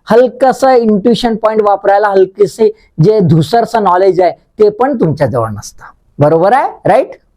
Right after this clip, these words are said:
ती एक अडचण. दुसरं, तुम्ही जेव्हा एखादा पोर्शन सोडताय,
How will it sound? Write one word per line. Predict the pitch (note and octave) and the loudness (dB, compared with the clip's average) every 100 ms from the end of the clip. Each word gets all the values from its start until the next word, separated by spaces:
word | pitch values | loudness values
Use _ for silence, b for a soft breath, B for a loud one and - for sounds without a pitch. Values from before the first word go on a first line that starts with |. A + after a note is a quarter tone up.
| _ - | _ -2
ती | G3+ | 0
एक | F3 D3+ | 2 0
अडचण. | C#3 D3 D3+ | -2 0 2
दुसरं, | D#4 C4 A3 A#2 _ _ _ _ _ - - _ B B B _ D#4+ | 2 0 -4 -6 _ _ _ _ _ -20 -20 _ B B B _ 0
तुम्ही | F4+ | 0
जेव्हा | F4 D4 D4+ | 2 0 0
एखादा | D4+ D4+ | 0 0
पोर्शन | D#4 - - G3+ - C4 | 0 -2 0 0 0 -2
सोडताय, | - - C3+ A#2+ - - | -2 -2 0 -2 -6 -10